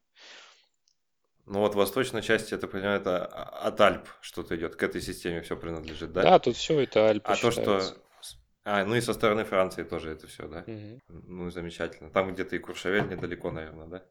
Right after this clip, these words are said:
Speaker 2: Да, вообще рукой подать, за огородами.
Speaker 1: <laughs> За огородами это хорошо.
Speaker 2: Да.
Speaker 1: Артём, вот, кстати, по поводу того, что ты нам сказал, что у тебя хоум-офис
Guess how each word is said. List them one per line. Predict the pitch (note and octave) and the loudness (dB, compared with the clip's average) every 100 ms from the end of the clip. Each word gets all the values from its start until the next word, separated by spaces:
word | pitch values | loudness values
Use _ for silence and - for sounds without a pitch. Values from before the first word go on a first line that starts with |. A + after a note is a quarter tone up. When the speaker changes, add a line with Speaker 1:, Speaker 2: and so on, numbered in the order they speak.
| _ _ _ - | _ _ _ -4
Speaker 2:
Да, | C#3 | 0
вообще | B2+ A2 - A2+ A2 | 0 -2 -2 0 0
рукой | G#2+ - G#2+ | 0 -2 0
подать, | G#2+ G#2+ G#2+ A2+ | 0 -2 -6 -2
за | A2 | 0
огородами. | A#2 B2+ B2+ G#2+ G#2+ - _ _ _ _ _ - | 4 4 2 -2 -8 -18 _ _ _ _ _ -20
Speaker 1:
<laughs> | - - - - - D4+ - - - - _ _ - - _ - - - - - | -12 -8 -8 -8 2 2 2 -16 -20 -20 _ _ -20 -20 _ -18 -18 -20 -20 -4
За | G2+ | -2
огородами | G2 G2+ G2 F#2 | 0 -2 -2 -6
это | F2+ F#2 | -6 -6
хорошо. | F#2 F2 - E2 F2 - _ - | -6 -6 -8 -12 -12 -16 _ -20
Speaker 2:
Да. | A#2+ A#2+ A#2+ C3 C3 _ - | -14 -10 -8 -10 -16 _ -12
Speaker 1:
Артём, | - G#2+ A2 E2 F2 _ _ _ - - _ _ _ - _ _ _ | -8 -2 -2 -2 -6 _ _ _ -20 -20 _ _ _ -20 _ _ _
вот, | A#2 A#2+ | -4 -4
кстати, | - C#3+ D3 A2+ F#2 - - _ | -2 -2 0 -4 -4 -8 -18 _
по | G#2 | -2
поводу | B2+ B2 B2 | 0 0 -2
того, | B2 A#2+ | -4 -4
что | A#2+ | -4
ты | - | -8
нам | A2+ G#2+ | -6 -6
сказал, | - A2+ | 0 2
что | A2 A2 | 2 -6
у | |
тебя | G#2 A2 G#2 | -6 -2 -2
хоум-офис | - A#2+ B2 E3 - E2 - | 0 0 2 -2 -4 -10 -14